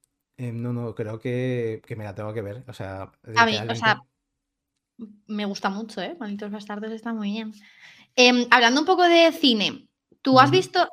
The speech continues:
Speaker 2: Es que, ¿sabes qué pasa? A mí me encantan las pelis de los Goya. ¿Has visto alguna peli de los Goya de las que han ganado este año?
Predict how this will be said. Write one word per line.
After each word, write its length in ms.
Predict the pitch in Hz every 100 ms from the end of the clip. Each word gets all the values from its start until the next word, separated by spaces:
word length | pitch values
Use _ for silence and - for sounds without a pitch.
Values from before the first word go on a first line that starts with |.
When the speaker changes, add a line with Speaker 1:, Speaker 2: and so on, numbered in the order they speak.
| -
Speaker 2:
Es 120 | 233
que, 80 | 285
¿sabes 160 | 294 285
qué 80 |
pasa? 200 | 285 277
A 20 | 240
mí 80 |
me 80 | 247
encantan 320 | 254 262 262
las 160 | 233 233
pelis 220 | 240 254
de 100 | 226
los 120 | 190 185
Goya. 420 | 196 190 165 _ _ _ _ _
¿Has 120 | 226 233
visto 180 | 294
alguna 300 | 320 302 294
peli 200 | 302 294
de 100 | 285
los 180 | 269 262
Goya 640 | 262 269 254 247 240 240 233
de 100 | 233
las 140 | 220 226
que 60 |
han 80 | 233
ganado 260 | 233 233 233
este 180 | 233
año? 360 | 226 220 196